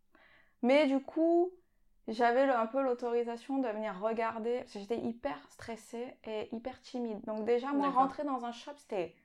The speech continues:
Speaker 1: tout un truc, tu vois, il me fallait au moins une semaine de préparation aussi,
Speaker 2: Ah
Speaker 1: là.
Speaker 2: mince, ah oui,
Speaker 1: Et
Speaker 2: c'était,
Speaker 1: du coup,
Speaker 2: c'était
Speaker 1: j'a-,
Speaker 2: un monde, euh,
Speaker 1: <laughs> et du coup, il y avait un,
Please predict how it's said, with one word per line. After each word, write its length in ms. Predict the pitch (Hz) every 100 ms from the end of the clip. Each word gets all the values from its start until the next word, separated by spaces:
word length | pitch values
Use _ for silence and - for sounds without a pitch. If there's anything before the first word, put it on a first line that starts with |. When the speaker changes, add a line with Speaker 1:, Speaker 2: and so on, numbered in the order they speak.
| _ _ _ _
Speaker 1:
tout 140 | - 311
un 120 | 311
truc, 280 | 277 - 302 -
tu 80 |
vois, 40 | 262
il 60 | 247
me 40 |
fallait 220 | 233 220
au 80 | 233
moins 240 | 233 247 247
une 100 | 240
semaine 360 | 262 262 254
de 60 | 233
préparation 760 | 233 233 220 214 214 - 247 240
aussi, 160 | 233 254
Speaker 2:
Ah 100 | 240
Speaker 1:
là. 60 |
Speaker 2:
mince, 340 | 262 285 285 220
ah 80 | 226
oui, 60 | 247
Speaker 1:
Et 20 |
Speaker 2:
c'était, 440 | 226 269 285 330
Speaker 1:
du 60 | -
coup, 100 | 427
Speaker 2:
c'était 80 | 415
Speaker 1:
j'a-, 180 | 311 196
Speaker 2:
un 40 |
monde, 260 | 220 240 226
euh, 580 | 202 370 381 359 339 -
Speaker 1:
<laughs> 20 |
et 160 | 254 247
du 180 | 277 277
coup, 120 | 403
il 60 | 359
y 40 |
avait 200 | 254 247
un, 200 | 240 226